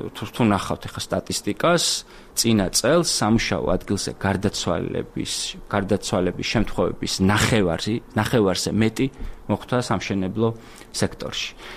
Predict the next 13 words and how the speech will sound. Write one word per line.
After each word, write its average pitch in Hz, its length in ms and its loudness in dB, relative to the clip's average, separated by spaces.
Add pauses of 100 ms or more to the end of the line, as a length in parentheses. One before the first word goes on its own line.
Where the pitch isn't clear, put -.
(200)
ა, - 440 -4
ამდენად, 135 640 4
ხო, - 260 0
ეს - 320 0
არ - 260 0
დაიყვანება, 117 800 2
მოკლედ, 120 460 2 (160)
ა, 104 420 0 (380)
ინდივიდუალური 107 1120 4
მშრომელის 107 720 4
უყურადღებობაზე, 101 1200 2 (440)
მ, 104 420 2
ა, 104 480 4